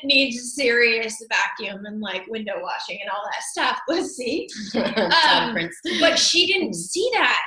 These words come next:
Speaker 1: because the space felt so good to her. She was like, "Oh, you've been cleaning." <laughs>
Speaker 2: Right.
Speaker 1: Like, nope.
Speaker 2: Right,
Speaker 1: <laughs>
Speaker 2: exactly. Yeah.
Speaker 1: Um,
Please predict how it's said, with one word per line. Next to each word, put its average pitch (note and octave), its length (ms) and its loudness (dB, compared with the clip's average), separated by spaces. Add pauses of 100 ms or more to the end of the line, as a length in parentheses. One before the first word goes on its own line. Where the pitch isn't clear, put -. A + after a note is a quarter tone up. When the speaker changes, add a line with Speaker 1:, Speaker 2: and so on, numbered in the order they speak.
(140)
Speaker 1:
because C#4+ 600 0
the C4+ 80 -4
space E4 680 -2
felt C4 220 -2
so A3+ 200 -6
good D4 280 -2
to G4+ 180 2
her. A3+ 320 2
She C#4 220 -2
was C4 160 -2 (100)
like, A#3 160 2 (120)
"Oh, D#5+ 160 2 (100)
you've G4 220 2
been G4+ 180 2 (100)
cleaning." A4+ 680 2
<laughs> - 20 -14
Speaker 2:
Right. C4+ 200 0
Speaker 1:
Like, C4 140 -10
nope. A#3+ 280 -4 (160)
Speaker 2:
Right, D#3+ 220 0
Speaker 1:
<laughs> - 160 -6
Speaker 2:
exactly. - 680 -2 (200)
Yeah. C4 200 6
Speaker 1:
Um, B3+ 80 4